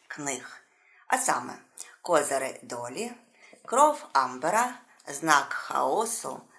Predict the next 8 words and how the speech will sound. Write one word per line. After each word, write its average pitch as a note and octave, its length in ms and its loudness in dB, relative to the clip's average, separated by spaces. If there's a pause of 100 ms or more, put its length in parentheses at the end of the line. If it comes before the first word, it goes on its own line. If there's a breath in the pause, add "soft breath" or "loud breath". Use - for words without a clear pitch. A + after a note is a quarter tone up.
(120 soft breath)
Лицар C#3+ 560 0
тіней F3 680 -2 (140)
та C3+ 160 4
Принц D#3 720 -4
хаосу. - 640 -8 (1000 loud breath)
Цю G#3+ 120 -6
книжку C#4+ 400 -2
перекладали E3+ 1000 4